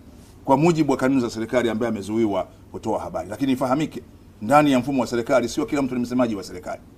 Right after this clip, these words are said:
Wako wasemaji wa serikali. Yuko msemaji mkuu wa serikali, Dokta, Dokta Hassan Abasi, lakini kila wizara ina msemaji wa serikali. Na ukihitaji orodha hiyo,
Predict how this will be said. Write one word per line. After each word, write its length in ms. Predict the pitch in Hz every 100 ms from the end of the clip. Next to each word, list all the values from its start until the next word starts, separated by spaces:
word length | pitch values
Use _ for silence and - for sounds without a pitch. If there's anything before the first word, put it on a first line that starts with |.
| - -
Wako 260 | 123 - 208
wasemaji 280 | - 233
wa 60 | 90
serikali. 400 | 95 92 87 - - -
Yuko 160 | 117 120
msemaji 340 | 113 123 123
mkuu 160 | 113 120
wa 60 | 120
serikali, 380 | 120 120 170
Dokta, 440 | 139 - 95 95 90 - -
Dokta 240 | - -
Hassan 300 | 101 113 110
Abasi, 400 | 101 143 151 - - - -
lakini 260 | 110 131
kila 240 | 120 208 165
wizara 320 | 131 147 123
ina 140 | 113
msemaji 400 | 104 110 107 101
wa 100 | 90
serikali. 400 | - 82 87 82 - - -
Na 100 | 95
ukihitaji 460 | 95 110 - 135 123
orodha 280 | 123 147 135
hiyo, 320 | 147 147 139